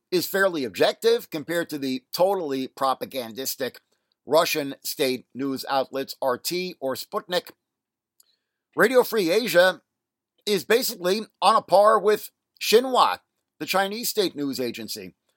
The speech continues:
which is also fairly objective and staid compared to R T and Sputnik.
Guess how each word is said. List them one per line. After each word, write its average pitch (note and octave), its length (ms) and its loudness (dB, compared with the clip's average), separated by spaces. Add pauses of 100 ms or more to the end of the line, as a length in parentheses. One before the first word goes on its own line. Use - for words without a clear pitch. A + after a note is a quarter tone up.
(360)
which F#3+ 180 0
is G#3+ 120 4
also B3 600 4
fairly D#3+ 520 -2 (100)
objective C3+ 640 -4
and A#2 320 -10
staid C3+ 800 -2 (460)
compared C3+ 380 -4
to C3 340 -4 (100)
R C#3 160 2
T C3 240 -6
and G#2+ 80 -10
Sputnik. C3 440 -4